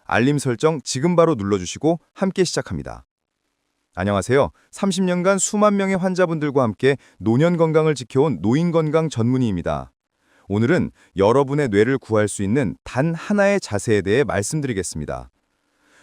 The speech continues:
우리 뇌는 매 순간 엄청난 일을 합니다. 생각하고, 기억하고, 판단하고, 감정을 느낍니다.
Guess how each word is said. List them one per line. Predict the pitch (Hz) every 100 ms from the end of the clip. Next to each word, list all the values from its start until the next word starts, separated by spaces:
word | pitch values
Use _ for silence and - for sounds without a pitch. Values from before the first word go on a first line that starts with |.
| -
우리 | 104 135
뇌는 | 117 151 196 85
매 | 95
순간 | 107 127 151 170
엄청난 | - 120 156 - 214 220 202
일을 | 151
합니다. | 113 82 80 65 65 _ _ _ _ _
생각하고, | - 143 135 123 123 139 180 -
기억하고, | - 104 101 110 107 180
판단하고, | - - 233 220 170 175 196
감정을 | - 104 135 202 208
느낍니다. | 127 - 80 73 65